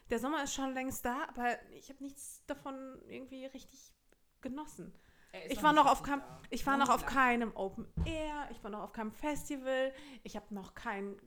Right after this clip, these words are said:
Speaker 1: Film draußen geguckt. Es gibt so viele geile Sachen, die man hier machen kann. Ich war noch nicht auf der Thai-Wiese. Ich, ja gut, draußen gegessen hab ich eine ganze Menge. <laughs> Aber
Speaker 2: Okay, aber können wir nicht mal das perfekte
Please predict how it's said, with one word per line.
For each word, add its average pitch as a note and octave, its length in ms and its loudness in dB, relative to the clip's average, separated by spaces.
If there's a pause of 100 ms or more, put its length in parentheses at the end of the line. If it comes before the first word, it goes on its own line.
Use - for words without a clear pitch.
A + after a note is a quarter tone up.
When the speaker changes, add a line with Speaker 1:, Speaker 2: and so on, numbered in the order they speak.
(140)
Speaker 1:
Film E4+ 380 4
draußen C4+ 600 0
geguckt. C#4 480 -6
Es A#3+ 100 -14
gibt - 160 -16
so E4+ 160 -10
viele D4+ 260 -6
geile C4+ 360 -6
Sachen, C#4 320 -10
die B3+ 80 -10
man A3+ 160 -8
hier G#3+ 100 -8
machen G#3 240 -14
kann. - 160 -14 (300)
Ich - 160 -10
war G3 80 -2
noch G#3 120 -2
nicht C#4 160 -4
auf C#4+ 80 -6
der F4+ 140 0
Thai-Wiese. A#3+ 880 -4 (380)
Ich, - 180 -14 (420)
ja A#3+ 160 -4
gut, G3+ 360 -12
draußen G#3 400 -6
gegessen G3+ 360 -10
hab F#3+ 80 -12
ich F#3 140 -18
eine F#3 80 -10
ganze F#3 300 -14
Menge. G3 320 -12 (460)
<laughs> - 380 -6
Aber A#3 280 2 (320)
Speaker 2:
Okay, A3+ 240 -6
aber G#3 100 -10
können A3+ 240 -6
wir D4 100 -6
nicht A#3 380 -10
mal G#3+ 120 -8
das G#3 140 -10
perfekte G#3 640 -12